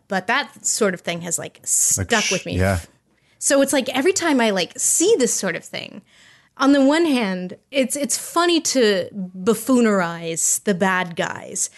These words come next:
Speaker 1: But on the other hand, it's like, but they were still real. And I feel like, you know, w-,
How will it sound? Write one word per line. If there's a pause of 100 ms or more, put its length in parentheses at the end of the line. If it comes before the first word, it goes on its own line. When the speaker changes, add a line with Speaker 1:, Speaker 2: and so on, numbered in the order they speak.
(300)
Speaker 1:
But
on
the
other
hand,
it's
like, (420)
but
they
were
still
real.
And
I
feel
like, (560)
you
know, (540)
w-,